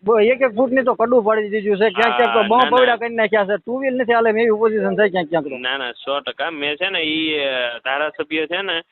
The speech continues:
Speaker 1: હા.
Speaker 2: એના લેટર પેડ પર ઈ મેં લખાયું. મેં એમને ઈ કીધું હતું કે આને છે ને બહુ જરૂરિયાત છે,
Speaker 1: હા.
Speaker 2: એટલે એણે બિચારા એના લેટર પેડ પર ઈ લખી દીધું છે ને ઈ પ્રયત્ન કરે છે ને હું ઈ કરું છું.
Speaker 1: હા.
Speaker 2: એટલે ધૂળેટી પછી કાંઈક મંજૂરી આવે એટલે કરી નાખીએ.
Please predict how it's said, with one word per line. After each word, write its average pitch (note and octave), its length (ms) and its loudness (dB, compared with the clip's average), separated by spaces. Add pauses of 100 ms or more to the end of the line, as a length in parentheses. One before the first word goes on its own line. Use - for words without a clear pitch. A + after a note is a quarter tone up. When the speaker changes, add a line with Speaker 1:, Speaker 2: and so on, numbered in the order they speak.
(100)
Speaker 1:
હા. F#3 160 2
Speaker 2:
એના D3 160 -2
લેટર C3+ 400 -4
પેડ D#3+ 220 -6
પર E3 220 -4
ઈ F3 80 -4
મેં E3 140 -4
લખાયું. D3 440 -4
મેં D3+ 120 -2
એમને D3 240 -6
ઈ D#3 100 -6
કીધું C#3+ 260 -8
હતું E3+ 180 -8
કે D#3 80 -6
આને C#3+ 260 -6
છે E3+ 120 -8
ને E3+ 100 -6
બહુ C#3+ 220 -6
જરૂરિયાત D3 460 -6
છે, D3+ 200 -8 (320)
Speaker 1:
હા. F#3 160 2
Speaker 2:
એટલે C#3 160 -4
એણે D3 380 -2
બિચારા D3+ 340 -6
એના D3 400 -4
લેટર B2+ 440 -4
પેડ D3+ 200 -6
પર D#3 180 -4
ઈ D3+ 80 -2
લખી C#3 280 -8
દીધું C#3+ 340 -8
છે E3 160 -6
ને E3 80 -8
ઈ D#3 180 -4
પ્રયત્ન D3 420 -8
કરે D3 240 -6
છે D#3 80 -8
ને C#3+ 80 -8
હું C3+ 140 -8
ઈ D3+ 60 -6
કરું C3+ 280 -6
છું. F3+ 180 -12
Speaker 1:
હા. - 500 -4
Speaker 2:
એટલે D3 420 -2
ધૂળેટી D#3 380 -6
પછી D3 240 -8
કાંઈક C#3 220 -8
મંજૂરી D3+ 400 -6
આવે D3+ 220 -4
એટલે C3 160 -6
કરી D#3 280 -6
નાખીએ. A2 400 -10